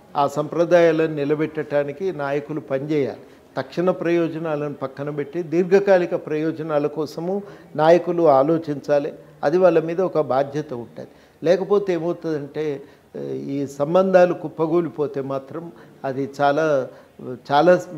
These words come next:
దేశానికి మంచిది అయితే కాదు. ఎందుకు కాదు అనంటే, ఇక ఎవరి పద్ధతుల్లో వాళ్ళు నడుచుకోవటం మొదలు పెడితే అప్పుడు సహజంగానే, ఆ, మొత్తంగా వాతావరణం అనేది చెడిపోయి, ఇక ఎవరి పద్ధతుల్లో వాళ్ళు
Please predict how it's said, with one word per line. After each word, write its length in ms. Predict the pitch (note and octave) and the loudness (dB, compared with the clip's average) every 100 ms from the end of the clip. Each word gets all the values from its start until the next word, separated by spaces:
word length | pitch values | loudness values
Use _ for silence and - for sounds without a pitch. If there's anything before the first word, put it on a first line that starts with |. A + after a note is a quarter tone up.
| C3+ C3 | -10 -8
దేశానికి 880 | B2+ F3+ G3 G#3+ A3 G3+ F#3 D3+ | 4 8 8 6 2 2 -2 -4
మంచిది 520 | C#3 C#3 C3 C#3 B2+ - - | -4 -8 -8 -10 -12 -14 -10
అయితే 280 | C#3 C3 C#3 | -8 -8 -10
కాదు. 360 | - A#2 A2+ - _ - | -6 -6 -6 -14 _ -14
ఎందుకు 240 | B2 D#3+ | -6 -2
కాదు 260 | E3 E3+ E3 | 4 4 4
అనంటే, 600 | E3 D#3+ D#3+ - F3 D#3+ - - _ _ D3+ | 0 -2 -8 -6 -6 -6 -12 -20 _ _ -10
ఇక 140 | D3+ | 0
ఎవరి 440 | D3+ C#3+ C#3+ D#3+ | 2 4 2 0
పద్ధతుల్లో 640 | E3 E3+ D3 E3+ F3+ E3+ E3+ | 2 0 0 -4 -2 2 4
వాళ్ళు 280 | E3 D#3 D#3 | 4 2 -2
నడుచుకోవటం 760 | D3 C#3+ - - D3+ D3 C#3 | -2 -4 -6 -2 -2 -2 -4
మొదలు 260 | C#3 B2+ C3 | -4 -4 -6
పెడితే 460 | A#2 - B2 F#3 - - - - C#3+ | -8 -10 -12 -12 -14 -20 -20 -10 -10
అప్పుడు 280 | - E3+ | -4 -4
సహజంగానే, 760 | D#3 - E3 E3+ F#3+ F3+ D#3+ C#3 - - - D3 | -4 2 4 4 2 0 -2 -6 -12 -20 -14 -2
ఆ, 360 | D3 C#3 C3+ C3 | 2 4 2 -4
మొత్తంగా 640 | C#3 D3 - F3+ F3 G3 | -8 -8 4 4 8 6
వాతావరణం 760 | C#3+ D3+ D#3 F3 E3+ E3 D#3+ | 6 4 4 4 4 2 -4
అనేది 380 | D#3 D3 C3+ C#3 C#3 | -4 -6 -6 -8 -6
చెడిపోయి, 500 | C#3 C3+ D#3+ C#3 C3 - - - - - | -6 -6 -4 -4 -6 -12 -20 -20 -20 -10
ఇక 140 | D#3+ | 2
ఎవరి 360 | F3 E3 E3 F3+ | 6 6 6 4
పద్ధతుల్లో 640 | F#3+ F3 F3+ F#3 F3+ F#3 | 6 4 2 -2 -2 2
వాళ్ళు 440 | F3+ E3 D#3+ D#3 | 2 2 0 -2